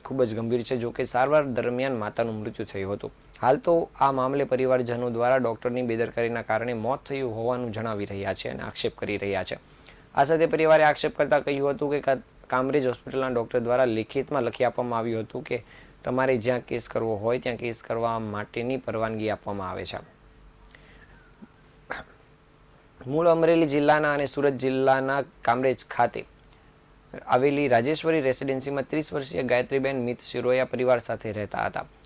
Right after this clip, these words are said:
ગાયત્રીબેન અને મિતના લગ્ન એક વર્ષ પહેલા થયા હતા અને નવ મહિના પહેલા ગાયત્રીબેન ગર્ભવતી થયા પરિવારમાં ખુશીનો માહોલ હતો. પરિવારના એકના એક દીકરાના ઘરે પારણું બંધાવવાનું હતું. જો કે ગત ત્રીસ નવેમ્બરના રોજ ગાયત્રીબેનને પ્રસૂતિની પીડા ઉપડી હતી અને આ સાથે તેમને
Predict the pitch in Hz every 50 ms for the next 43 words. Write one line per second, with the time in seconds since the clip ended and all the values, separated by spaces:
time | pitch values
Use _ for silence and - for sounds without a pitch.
0 | - - - 107 110 107 - - 120 120 117 113 120 123 127 131 123 131 - -
1 | 127 123 117 120 117 107 117 120 117 - - 127 127 117 113 120 120 127 123 117
2 | - - 120 123 123 - - 123 123 123 120 123 120 123 120 113 - 127 123 117
3 | 113 123 139 151 147 143 139 139 143 131 - 127 127 131 131 131 131 113 117 117
4 | 113 - 120 120 123 123 113 110 110 110 117 123 123 120 127 120 - 117 117 113
5 | - - - - - - - - - - 135 147 147 151 151 151 151 - - 147
6 | 143 - 170 151 131 113 110 107 107 104 101 101 - - - - - - - -
7 | - - - - - - - - - 151 156 151 156 156 165 170 160 151 151 -
8 | - 160 151 151 151 139 - 147 143 139 135 - - 139 139 139 139 131 117 127
9 | 127 120 - 127 123 123 127 123 120 120 120 117 120 120 123 123 123 120 120 120
10 | 127 135 120 107 110 113 - - 127 123 117 113 104 127 135 - - - 139 135
11 | 123 - 123 120 120 120 123 120 123 123 123 120 113 113 120 131 127 123 110 117
12 | 113 - - - - - - - 131 131 123 120 117 117 117 120 123 127 123 -
13 | - - - - - 123 127 127 135 139 - - 151 143 135 - - 131 127 120
14 | 117 104 - 117 107 101 104 101 - 123 120 117 117 - - 120 - - 117 110
15 | - 127 123 - 123 123 120 -